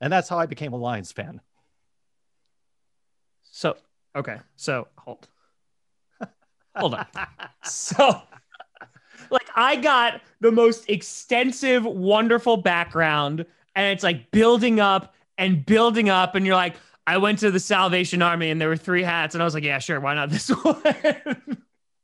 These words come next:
Speaker 1: Pretty much.
Speaker 2: Okay.
Speaker 1: That's the thing, though. Like, my background turned out to be, like, pretty serendipitous as far as being a Lions fan, because
Speaker 2: Yeah.
Speaker 1: like, since the, since the Fords bought the team, the fan base has known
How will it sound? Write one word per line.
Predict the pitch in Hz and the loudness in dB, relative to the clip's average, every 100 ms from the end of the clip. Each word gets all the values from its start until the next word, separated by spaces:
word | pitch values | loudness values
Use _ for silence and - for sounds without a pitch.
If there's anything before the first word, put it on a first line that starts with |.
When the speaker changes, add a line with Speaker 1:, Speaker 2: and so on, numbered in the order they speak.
| _ | _
Speaker 1:
Pretty | - 277 311 277 | -10 -6 -4 -4
much. | 160 214 117 - - - _ - | -2 0 -2 -4 -14 -16 _ -10
Speaker 2:
Okay. | - | -2
Speaker 1:
That's | 233 240 | -2 -2
the | 220 | -8
thing, | 262 269 | -6 -4
though. | 220 160 147 | 0 2 2
Like, | 135 156 160 - - | 0 -2 -2 -4 -12
my | 170 165 175 180 | -12 -4 -2 -2
background | 160 233 269 277 226 - | -2 -2 0 -2 -4 -8
turned | - 214 | -10 -6
out | 190 | -6
to | 180 | -6
be, | 147 175 147 _ | -10 -12 -12 _
like, | 156 156 _ | -6 -6 _
pretty | - 240 | -10 -8
serendipitous | 175 - 185 143 196 151 120 | -8 -6 -4 -4 -6 -6 -10
as | 127 | -10
far | - 170 | 0 2
as | 139 | 2
being | 180 170 | 0 -4
a | 131 | -4
Lions | 107 117 147 135 - | -6 -6 -6 -10 -14
fan, | - 113 95 95 | -10 -10 -10 -12
because | 90 220 175 | -14 -2 2
Speaker 2:
Yeah. | 170 123 - _ _ _ _ | 2 0 -8 _ _ _ _
Speaker 1:
like, | 156 - | -2 -2
since | - 285 294 - | -4 -8 -8 -10
the, | - 151 135 127 _ _ _ _ _ | -6 -4 -4 -6 _ _ _ _ _
since | - 277 - | -8 -8 -4
the | 170 | -8
Fords | - 175 202 170 101 | -6 0 0 0 -4
bought | 98 165 170 | -2 -2 -2
the | 131 | -8
team, | - 165 156 | -10 -10 -8
the | 113 | -10
fan | - 147 175 | -8 -6 -6
base | 139 135 131 | -6 -8 -8
has | 139 123 | -10 -10
known | 127 123 120 117 | -8 -6 -6 -6